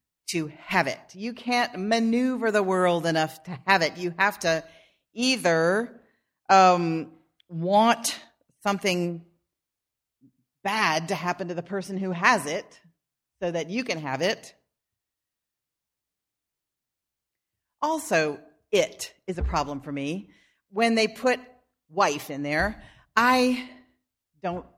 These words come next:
see a wife as an it, and yet, at the time of the writing of this commandment, they did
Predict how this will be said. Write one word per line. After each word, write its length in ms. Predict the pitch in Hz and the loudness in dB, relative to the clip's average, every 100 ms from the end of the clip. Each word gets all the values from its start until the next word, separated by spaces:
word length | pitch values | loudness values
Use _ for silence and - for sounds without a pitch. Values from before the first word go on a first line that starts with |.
| _ _ _ | _ _ _
see 320 | 226 233 226 | -8 -8 -6
a 80 | 175 | -6
wife 380 | 160 156 139 165 | -2 0 -2 -6
as 160 | 165 160 | -10 -8
an 140 | 147 151 | -8 -2
it, 420 | 190 254 - - _ _ _ - | 0 0 -2 -14 _ _ _ -4
and 440 | 185 180 180 175 - - _ | 0 2 0 -2 -6 -18 _
yet, 520 | 143 180 226 - - - _ _ | -2 0 0 -2 -12 -14 _ _
at 160 | 147 156 | -8 -4
the 400 | 156 147 143 143 _ | -2 -2 -2 -8 _
time 420 | - 175 190 196 | -6 0 2 4
of 140 | 185 165 | 2 0
the 80 | 165 | 2
writing 320 | 170 170 160 | 2 2 0
of 80 | 139 | -4
this 180 | 139 | -10
commandment, 560 | - 156 165 208 175 170 | -12 -4 0 0 0 -4
they 160 | 151 147 | -4 -4
did 500 | 135 143 139 180 | -4 -2 -2 -4